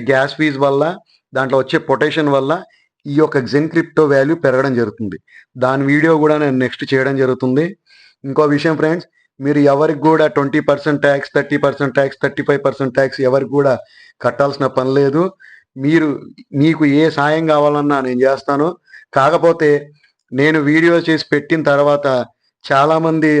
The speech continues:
నాకు రాంగ్ మెసేజ్ చేసేసి WhatsApp-లో నన్ను ఏదో చేయాలనుకున్నారు. నేను ఎవరికి భయపడే వ్యక్తిని కాదు. నేను కమ్యూనిటీ గురించి పనిచేస్తున్నా కాబట్టి నన్ను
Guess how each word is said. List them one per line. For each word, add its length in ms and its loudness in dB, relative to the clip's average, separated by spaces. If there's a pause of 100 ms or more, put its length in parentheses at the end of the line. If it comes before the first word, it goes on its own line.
నాకు 140 -2 (100)
రాంగ్ 260 0
మెసేజ్ 320 -2
చేసేసి 440 0 (500)
WhatsApp-లో 640 0 (560)
నన్ను 220 0 (360)
ఏదో 120 2 (100)
చేయాలనుకున్నారు. 760 2 (960)
నేను 200 2 (140)
ఎవరికి 300 0 (100)
భయపడే 400 2
వ్యక్తిని 380 -4
కాదు. 240 0 (580)
నేను 140 -4 (100)
కమ్యూనిటీ 440 0
గురించి 280 -2
పనిచేస్తున్నా 580 0
కాబట్టి 400 0 (540)
నన్ను 200 0